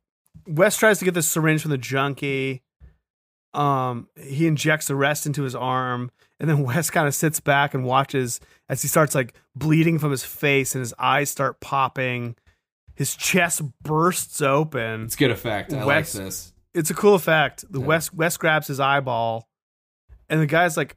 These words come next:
Speaker 1: a total wreckage of, like, meat and blood. It
Speaker 2: And
Speaker 1: looks
Speaker 2: skele-,
Speaker 1: cool.
Speaker 2: and skeleton, like, poking out and stuff, yeah.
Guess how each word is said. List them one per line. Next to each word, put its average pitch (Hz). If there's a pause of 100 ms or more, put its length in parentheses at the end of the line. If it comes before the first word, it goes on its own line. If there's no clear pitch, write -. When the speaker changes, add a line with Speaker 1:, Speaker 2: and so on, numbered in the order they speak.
Speaker 1:
a 151
total 180
wreckage 127
of, 113
like, 110
meat 127
and 120
blood. 120
It -
Speaker 2:
And 147
Speaker 1:
looks 233
Speaker 2:
skele-, 175
Speaker 1:
cool. 139
Speaker 2:
and 139
skeleton, 131
like, 110
poking 127
out 113
and 107
stuff, 110
yeah. 101